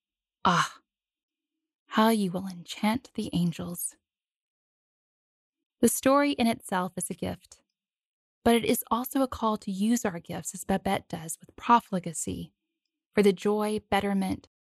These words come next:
and blessings of others. Even the sisters use their gifts of serving the poor and sick in this way. It is also a validation that the gifts we are given have purpose, and a validation, too, of the beauty God has given us in this world,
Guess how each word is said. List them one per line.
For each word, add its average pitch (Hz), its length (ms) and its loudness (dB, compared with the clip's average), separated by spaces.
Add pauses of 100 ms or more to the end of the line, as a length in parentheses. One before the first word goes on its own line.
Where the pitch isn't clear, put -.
(180)
and 196 160 6
blessings 190 540 0
of - 120 -2
others. - 520 -8 (720)
Even 269 240 10
the 254 80 6
sisters 214 560 -2
use 190 220 -2
their 180 100 -2
gifts 170 380 -6
of 175 100 -8
serving 196 320 2
the 196 80 2
poor 185 280 -2
and 175 140 -2
sick - 280 -4
in 170 80 -2
this 165 200 -8
way. 170 360 -10 (880)
It 233 80 6
is 226 160 2
also 269 400 6
a 240 40 2
validation 208 640 0
that 180 120 -4
the 165 60 -12
gifts 226 300 -2
we 220 120 0
are 202 60 -2
given 170 380 -4 (340)
have - 220 -2
purpose, - 720 -2 (640)
and 294 200 10
a - 20 -4
validation, 196 640 0
too, 190 300 -2
of - 80 0
the 190 100 -2
beauty 226 320 2
God 202 260 2
has 196 120 -6
given 175 260 -4
us 170 200 -4
in 175 40 0
this - 200 -4
world, 180 400 -8